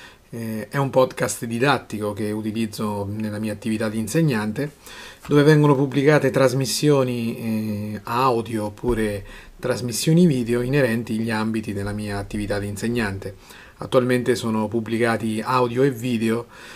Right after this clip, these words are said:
relativi ai temi dell'urbanistica, della progettazione, eh, delle costruzioni, eh, del, del cad, del disegno cad e della didattica in generale. Sono dei, mm, video che sono stati, sono realizzati o in prima persona da me,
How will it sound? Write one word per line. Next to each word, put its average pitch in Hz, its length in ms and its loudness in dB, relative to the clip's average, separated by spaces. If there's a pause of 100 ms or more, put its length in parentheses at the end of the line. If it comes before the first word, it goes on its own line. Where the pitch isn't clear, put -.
(220)
relativi 123 420 2
ai 120 80 4
temi 117 240 -2
dell'urbanistica, 120 920 0
della 104 200 -4
progettazione, 107 1000 -2 (480)
eh, 113 320 -2
delle 107 200 -2
costruzioni, 113 920 -2 (440)
eh, 110 180 -4
del, 107 600 0
del 117 220 -2
cad, 127 480 4
del 120 160 -2
disegno 120 460 -2
cad 104 400 -4
e 110 200 -4
della 110 200 0
didattica 104 480 -2
in 107 100 -4
generale. 95 560 -6 (960)
Sono 135 300 2
dei, 123 500 4
mm, 123 400 -6
video 143 540 6 (400)
che - 140 -6
sono 131 220 -2
stati, 123 300 6
sono 131 260 0
realizzati 120 720 4
o 117 400 4
in 110 200 -4
prima 123 240 0
persona 123 420 0
da 180 140 6
me, 117 260 2